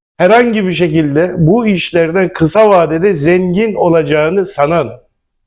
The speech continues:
borsa kanalında, fon kanalında fark etmez. Ben sistem dışı bir adamım. Tüm dünya piyasalarını takip ediyorum.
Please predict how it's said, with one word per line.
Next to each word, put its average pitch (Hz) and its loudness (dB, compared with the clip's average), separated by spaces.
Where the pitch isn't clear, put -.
borsa 214 2
kanalında, 202 2
fon 208 0
kanalında 151 -2
fark 139 -4
etmez. 196 -4
Ben 202 4
sistem 214 0
dışı 170 0
bir 160 2
adamım. 160 -2
Tüm 202 0
dünya 135 0
piyasalarını 135 -2
takip 143 0
ediyorum. 131 0